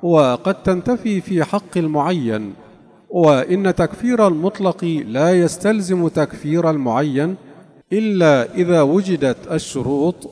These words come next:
وانتفت الموانع". يبين هذا أن الإمام أحمد وعامة الأئمة الذين أطلقوا هذه العمومات لم يكفروا أكثر من تكلم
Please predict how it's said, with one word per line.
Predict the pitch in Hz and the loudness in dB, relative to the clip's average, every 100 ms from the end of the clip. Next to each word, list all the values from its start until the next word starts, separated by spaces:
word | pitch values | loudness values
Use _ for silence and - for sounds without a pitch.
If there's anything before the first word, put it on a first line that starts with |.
| - | -6
وانتفت | 156 151 123 113 214 208 175 | 0 0 -2 -4 -4 -2 -4
الموانع". | 160 143 139 170 151 110 101 104 - - - _ _ _ _ _ - | -2 -2 0 0 -2 -4 -8 -10 -16 -20 -20 _ _ _ _ _ -4
يبين | 175 135 131 190 185 185 | 0 0 2 2 2 2
هذا | 180 233 226 196 180 - - - - | 0 0 2 2 2 0 -8 -16 -8
أن | 170 160 | -4 -2
الإمام | 139 147 135 156 170 | -2 -4 -2 0 0
أحمد | 135 156 170 151 120 110 | -2 -4 -6 -4 -6 -4
وعامة | 104 92 127 175 170 156 | -6 -2 0 0 0 0
الأئمة | 156 139 120 143 165 170 202 - - 190 - _ - | -2 -4 -4 -4 -2 -2 -4 -8 -20 -20 -20 _ -6
الذين | 123 127 139 156 208 | -4 -2 -2 -2 -2
أطلقوا | 190 180 151 175 208 208 170 | 0 -2 -2 -2 0 0 0
هذه | 139 175 185 180 151 | 2 2 2 0 0
العمومات | 151 120 160 170 127 143 139 165 - - - - - - | 0 0 0 -2 -2 0 -2 -2 -8 -20 -20 -20 -20 -12
لم | 117 175 196 | -4 -2 0
يكفروا | 175 - 160 180 220 214 190 - | -2 -2 -6 -4 -4 -2 -4 -4
أكثر | 196 - - 185 160 | -6 -6 -4 0 0
من | 139 175 175 | -2 -4 -4
تكلم | 147 - 180 170 151 | -6 -4 -4 -2 -2